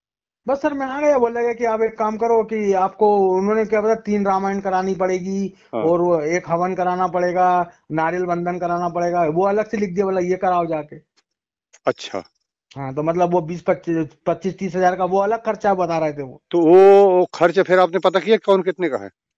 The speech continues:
Speaker 1: हाँ, तो वो छह सौ रुपए का तो नारियल, नारियल बंधन था,
Speaker 2: अच्छा।
Speaker 1: ग्यारह सौ, ग्यारह सौ रुपए की तीन रामायण थी।
Speaker 2: हाँ।
Speaker 1: और बीस, बीस से पच्चीस हजार के बीच में वो हवन के लगते।
Speaker 2: अच्छा।
Speaker 1: हाँ, ये ती-, पर्ची के पीछे लिखा हुआ है,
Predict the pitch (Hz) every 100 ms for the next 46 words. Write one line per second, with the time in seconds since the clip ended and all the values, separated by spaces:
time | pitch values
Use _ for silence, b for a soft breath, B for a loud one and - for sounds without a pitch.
0 | _ _ _ - - 190 190 190 190 175
1 | 170 190 196 208 208 208 196 214 214 185
2 | 190 208 214 214 214 226 208 175 - _
3 | _ _ - 147 170 185 185 196 175 180
4 | 185 190 185 196 196 202 196 196 185 185
5 | 196 214 208 214 170 113 _ 123 113 95
6 | _ - _ _ _ - 147 151 190 202
7 | 180 151 190 196 214 196 185 190 190 185
8 | 180 180 175 180 180 175 156 185 196 196
9 | 180 - - 151 _ _ _ _ _ _
10 | _ - 143 - - 113 95 - _ _
11 | - 120 117 165 165 170 151 156 151 135
12 | 139 156 151 175 170 185 170 190 185 196
13 | 214 202 175